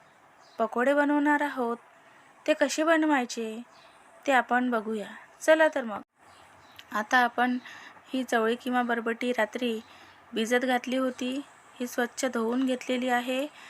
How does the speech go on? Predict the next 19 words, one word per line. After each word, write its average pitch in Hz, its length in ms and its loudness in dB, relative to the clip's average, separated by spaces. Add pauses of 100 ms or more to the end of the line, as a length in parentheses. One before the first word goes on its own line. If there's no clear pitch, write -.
(260)
आणि 254 260 2
आता 247 220 0
आपण 247 200 0
मिक्सरच्या 247 520 -2
पॉटमध्ये 240 540 0
टाकून 240 500 -4
छान 226 400 -2 (800)
मीडियम 262 800 0 (920)
याच्यामध्ये 240 540 -2
बारीक 220 340 0
करून 269 320 0
घेणार 269 280 0
आहोत. 240 300 -2 (140)
एकदम 254 360 -2
जास्त 240 280 -2
बारीक 254 300 0
करायची 247 420 -2
नाही 262 260 0
आहे. 226 240 -4